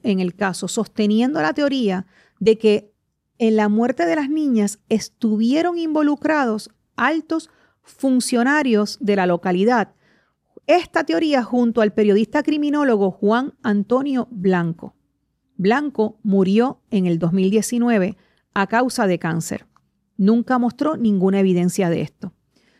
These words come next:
Por estas acusaciones, las cuales hicieron públicas en un programa de televisión, tanto Juan Antonio Blanco como Fernando García fueron sentenciados a varios meses de prisión y a una cantidad de dinero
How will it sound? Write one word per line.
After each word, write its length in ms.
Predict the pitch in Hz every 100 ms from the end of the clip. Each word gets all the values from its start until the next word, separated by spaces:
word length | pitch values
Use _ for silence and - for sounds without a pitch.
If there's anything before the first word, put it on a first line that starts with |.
| _ -
Por 120 | 240
estas 240 | 220 311
acusaciones, 800 | 359 349 - 285 - 302 262 196
las 180 | 196 190
cuales 420 | - 208 190 165 _ _ _ _ -
hicieron 460 | 196 - 185 233
públicas 600 | - 254 254 247 233 - -
en 160 | 208
un 180 | 180 185
programa 360 | 208 226 240 240
de 80 | 233
televisión, 680 | 226 220 - 254 208 185 - _ _ _ _
tanto 380 | - 285 320 320
Juan 180 | 285 233
Antonio 380 | 220 226 247 285
Blanco 420 | 269 262 233 190
como 240 | 214 190
Fernando 460 | - 196 175 190 254
García 560 | 269 247 - 240 170 - _ _
fueron 300 | - 220 247
sentenciados 800 | 294 277 277 262 - 285 277 247
a 100 | 202
varios 260 | 175 185 226
meses 220 | 233 262
de 120 | 240
prisión 440 | 220 233 - 269 254
y 100 | 208
a 80 | 180
una 220 | 233 285
cantidad 440 | 311 285 269 269
de 140 | 247 277
dinero 480 | 254 269 233 190